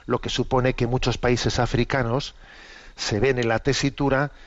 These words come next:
de que si quieren tener acceso a determinadas ayudas internacionales, eh, se les exige que asuman en sus legislaciones determinados principios,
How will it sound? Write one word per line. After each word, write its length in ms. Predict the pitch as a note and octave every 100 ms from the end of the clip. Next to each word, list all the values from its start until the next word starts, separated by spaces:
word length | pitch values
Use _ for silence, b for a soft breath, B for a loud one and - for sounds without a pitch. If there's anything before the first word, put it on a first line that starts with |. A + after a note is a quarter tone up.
| B
de 100 | -
que 140 | - G2+
si 180 | - G#2
quieren 400 | - C3+ B2+ B2
tener 300 | A#2+ C3 A#2+
acceso 420 | - - D3 A#2
a 60 |
determinadas 880 | A2 G#2+ A2 F#2+ G2+ A#2+ B2+ A#2+ -
ayudas 480 | A#2+ B2+ B2 A#2+ B2
internacionales, 960 | A2+ B2+ B2+ C3 C3+ C3 B2+ B2 C#3 B B B B B
eh, 300 | F#2 G2+ G#2
se 180 | G2 B2
les 200 | A2+ -
exige 640 | G2+ - D#3+ D3+ C3+ D3 - - - - -
que 220 | - A2 -
asuman 600 | A2+ - C#3+ C3 A#2 A2
en 120 | G#2+
sus 280 | - B2+ A2+
legislaciones 1200 | G#2 - D3 B2+ A#2+ A2 - C#3 B2 C3 E3+ - B B B B -
determinados 680 | B2 - G#2 G#2+ A2+ B2 -
principios, 760 | - B2+ C3 B2 B2+ C3+ -